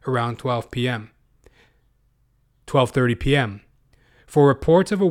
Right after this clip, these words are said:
woman assaulted, police say a man poured a liquid substance on the woman and ignited it, causing a fire. The woman was rushed to Sunnybrook Hospital. There's no word on the current condition, her current condition.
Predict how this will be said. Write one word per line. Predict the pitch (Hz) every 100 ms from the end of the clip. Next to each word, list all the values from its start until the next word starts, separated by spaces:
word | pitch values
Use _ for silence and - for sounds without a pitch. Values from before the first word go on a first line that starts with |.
| 147
woman | 147 147
assaulted, | 127 - 139 139 107 110 - _ -
police | 147 165 196
say | - - 175 180
a | 135
man | 131 143 147
poured | - - 151
a | 131
liquid | 123 147 151 190 170
substance | - 156 147 156 131
on | 131
the | 131
woman | 113 107 110 123 -
and | 120
ignited | 104 110 117 120 117
it, | 98 - - _ _
causing | - 127 120 120 120 -
a | 110
fire. | - - 107 104 98 95 - _ _ _ _ _ _ _ _ _ _ _ _ _ _ - - -
The | 135
woman | 151 165
was | 151 127
rushed | 151 - -
to | 131
Sunnybrook | - 143 135 135 127
Hospital. | 180 175 - 113 98 - _ _ _
There's | - 131 113
no | 143 180
word | 175 151 151 139
on |
the | 123
current | - 139 139 -
condition, | 120 117 - 101 90 _ _ _
her | 175 160
current | - 127 117 123
condition. | 104 104 - 101